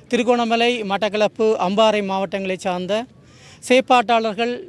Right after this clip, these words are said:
பாதிக்கப்பட்ட மக்கள், ஊடகவியலாளர்கள், மனித உரிமை செயற்பாட்டாளர்கள், மத-, மனித உரிமை பாதுகாவலர்கள், மத பெரியார் மற்றும் பொதுமக்கள் இணைந்து இந்த கிழக்கு மாகாணத்துக்கான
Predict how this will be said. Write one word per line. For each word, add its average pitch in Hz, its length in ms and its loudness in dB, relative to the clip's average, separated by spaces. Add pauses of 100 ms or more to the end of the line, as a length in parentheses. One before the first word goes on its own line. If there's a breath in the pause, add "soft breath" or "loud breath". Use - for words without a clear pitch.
பாதிக்கப்பட்ட 214 680 -2
மக்கள், 214 500 -2
ஊடகவியலாளர்கள், 190 1080 -2 (600 loud breath)
மனித 226 220 2
உரிமை 233 260 2
செயற்பாட்டாளர்கள், 226 800 2
மத-, 208 300 -4
மனித 196 220 -2
உரிமை 196 340 -2
பாதுகாவலர்கள், 190 800 2 (400 loud breath)
மத 208 240 4
பெரியார் 214 540 2 (280)
மற்றும் 214 280 -2
பொதுமக்கள் 214 520 -2
இணைந்து 202 440 -2 (560 loud breath)
இந்த 226 220 4 (380)
கிழக்கு 240 280 0
மாகாணத்துக்கான 214 720 -2